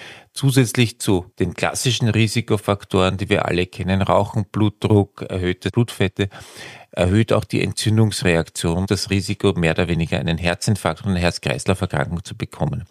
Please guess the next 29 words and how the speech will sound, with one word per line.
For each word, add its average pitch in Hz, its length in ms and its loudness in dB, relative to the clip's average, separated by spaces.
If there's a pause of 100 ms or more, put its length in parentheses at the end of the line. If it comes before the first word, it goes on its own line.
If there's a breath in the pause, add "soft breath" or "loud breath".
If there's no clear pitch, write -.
(500 loud breath)
Das - 100 -6
heißt, 101 300 2
Entzündungsmarker 107 1000 0
sind - 280 -4
auch 104 420 4
ein 95 240 -6
wichtiger 110 420 -2
Risikomarker 95 800 -2
bei 85 180 -2
Herz-Kreislauf-Erkrankungen. - 1400 -4 (580 loud breath)
Wann 104 200 2
ist 113 140 2
das 120 100 0
zum 117 160 -2
Beispiel 95 320 -2
der 95 120 2
Fall? 90 460 0
Zum 104 180 -2
Beispiel 82 500 -2 (200)
bei 92 100 -2
Patienten 87 640 -4
mit 87 180 -4
Autoimmunerkrankungen, 104 1080 2
mit 92 200 -2
Rheuma, 104 500 4 (680 loud breath)
die 92 300 0
chronische 127 460 2
Entzündungen 107 600 -2
haben, 92 260 -2